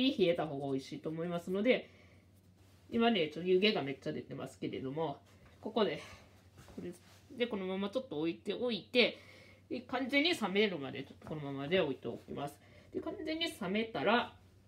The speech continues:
冷蔵庫に入れて、だいたい二時間ぐらい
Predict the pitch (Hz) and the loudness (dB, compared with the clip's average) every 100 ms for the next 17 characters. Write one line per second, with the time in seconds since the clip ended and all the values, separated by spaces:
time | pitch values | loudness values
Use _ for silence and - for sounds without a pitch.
0 | - - - 180 175 165 160 147 139 - | -20 -16 -4 -2 0 0 -2 -8 -8 -6
1 | 170 - - 330 - - 151 - - - | -6 -2 2 2 2 -4 -8 -8 -10 -8
2 | 160 180 - 196 208 208 - 233 - - | -10 -10 -4 -4 -4 -8 -4 -2 0 -4